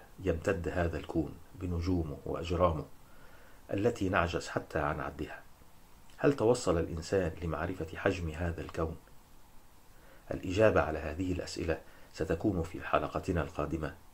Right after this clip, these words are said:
إن شاء الله، والتي سنرى فيها من عجائب الكون ما يستحق متابعتكم.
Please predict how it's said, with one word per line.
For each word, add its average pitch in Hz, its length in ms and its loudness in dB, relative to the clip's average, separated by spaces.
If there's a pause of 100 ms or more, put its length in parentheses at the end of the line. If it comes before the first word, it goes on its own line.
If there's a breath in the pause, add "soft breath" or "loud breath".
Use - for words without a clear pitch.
(120)
إن 107 80 -2
شاء - 280 -2
الله، 131 240 -10 (580 loud breath)
والتي 104 340 2
سنرى 87 520 2
فيها 80 340 -2 (260 loud breath)
من 85 120 0
عجائب 82 480 2
الكون 82 480 2 (280 loud breath)
ما 110 140 4
يستحق - 640 -2 (280)
متابعتكم. 82 680 -2